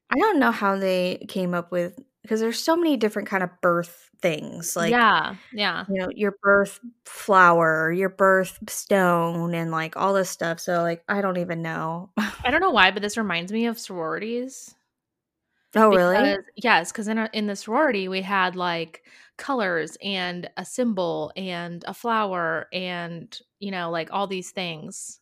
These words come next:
Speaker 2: So, like, I was a Tri Delta, and we were the dolphin, we had the pansy as our flower, and our colors were, um, silver, gold, and blue, and, like, all these different things that, like, were supposed to represent us or whatever and had meaning.
Speaker 1: Well, isn't sorority have kind of a Greek background?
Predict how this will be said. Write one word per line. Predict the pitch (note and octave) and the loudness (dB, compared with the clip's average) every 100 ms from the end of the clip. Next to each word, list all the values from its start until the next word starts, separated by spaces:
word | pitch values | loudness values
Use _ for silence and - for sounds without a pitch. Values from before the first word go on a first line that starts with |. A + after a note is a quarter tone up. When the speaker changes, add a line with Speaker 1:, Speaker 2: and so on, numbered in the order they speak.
| _ | _
Speaker 2:
So, | - G#3 | -4 0
like, | F#3 F3+ - _ _ - | 0 -2 -4 _ _ -4
I | F#3+ | -4
was | F3+ | -4
a | F3 | -8
Tri | F#3+ F3 | -8 -4
Delta, | F#3+ - E3 E3 | -4 -4 -8 -8
and | - F3+ | -10 -10
we | E3+ E3 | -10 -10
were | E3+ | -8
the | E3+ | -6
dolphin, | E3 D#3+ E3 F#3 F#3 F3+ | -4 -4 -4 -8 -6 -8
we | F3 | -10
had | F3+ E3+ E3+ | -6 -6 -8
the | |
pansy | E3 - E3+ E3+ E3+ F3+ | -14 -14 -12 -12 -10 -10
as | E3+ | -8
our | E3 E3 | -8 -10
flower, | - E3+ F3 F#3 F#3 | -8 -6 -6 -6 -8
and | F3 | -8
our | F3+ | -10
colors | - F#3 F3 F3 | -10 -10 -10 -12
were, | E3+ E3+ - - - - _ G3 | -12 -12 -14 -20 -20 -20 _ -6
um, | F#3 D#3+ | -6 -6
silver, | E3 G3 F3+ F3+ | -8 -8 -6 -8
gold, | F#3 E3+ | -8 -10
and | E3+ E3+ | -10 -8
blue, | F3+ F3+ F3+ F3+ | -6 -6 -6 -6
and, | E3+ | -8
like, | E3+ D3+ - - _ - | -10 -12 -14 -20 _ -12
all | G3+ | -8
these | F#3+ F#3 - | -6 -8 -8
different | F3+ - F#3 | -14 -14 -14
things | F#3 F3 F3+ | -12 -12 -10
that, | E3 | -10
like, | - - - | -10 -10 -12
were | |
supposed | F#3+ E3+ E3 | -10 -10 -10
to | E3 | -10
represent | D#3+ D#3 D3 - | -10 -10 -10 -12
us | D#3+ | -10
or | E3 | -10
whatever | F3 F#3+ | -8 -8
and | F3 | -10
had | F3+ F#3 | -12 -14
meaning. | E3+ E3+ - G3 _ _ _ _ _ _ _ _ _ - - - - | -14 -14 -14 -18 _ _ _ _ _ _ _ _ _ -20 -20 -20 0
Speaker 1:
Well, | C#4+ | 4
isn't | A3+ A#3 D4 G#4 F4 | 4 2 2 0 0
sorority | A#3+ C4+ A#3 G#3 G3+ G3+ | 0 0 2 2 4 2
have | F#3+ F#3 - | 0 -2 -4
kind | F#3+ F3+ | -6 -4
of | F3+ | -4
a | |
Greek | F3+ E3+ E3+ - | -4 -6 -8 -6
background? | D#3+ D#3+ - D#3+ D#3+ E3+ | -6 -6 -6 -8 -6 -10